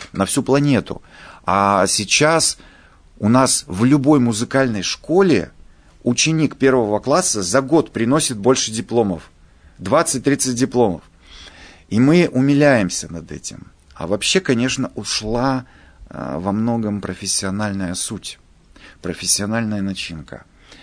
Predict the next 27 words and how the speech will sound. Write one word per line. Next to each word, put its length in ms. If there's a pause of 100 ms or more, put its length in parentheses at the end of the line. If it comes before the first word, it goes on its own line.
(240)
А, 300
во-первых, 440
сама 300
сложность 460
программы 420
была 260
другая. 520 (480)
Программа 380
была 260 (120)
очень 420
сложная. 800 (480)
И 120
она 240
была 300
огромная 640
по 200
объему. 540 (300)
Конкуренция 720
была 220
страшная. 800 (360)
Вот 160
представьте, 640 (220)
одна 600 (320)
номинация 840
возрастная, 520
одна 320
категория. 640